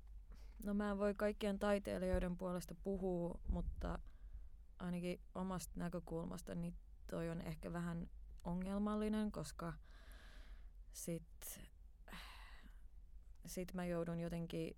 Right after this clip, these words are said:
uudelleen asennoitumaan mun omaan taiteelliseen työskentelyyn ikään kuin sen pitäisi olla jonkinlainen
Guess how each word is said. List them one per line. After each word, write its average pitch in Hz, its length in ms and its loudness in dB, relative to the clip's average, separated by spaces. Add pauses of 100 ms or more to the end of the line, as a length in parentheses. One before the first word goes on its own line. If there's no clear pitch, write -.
uudelleen 165 720 2 (200)
asennoitumaan 160 880 0
mun 156 180 0
omaan 175 280 2
taiteelliseen 160 640 0
työskentelyyn 160 680 0
ikään 160 320 0
kuin 156 180 0
sen 156 200 0
pitäisi 151 340 -2
olla 151 140 -2
jonkinlainen 151 720 0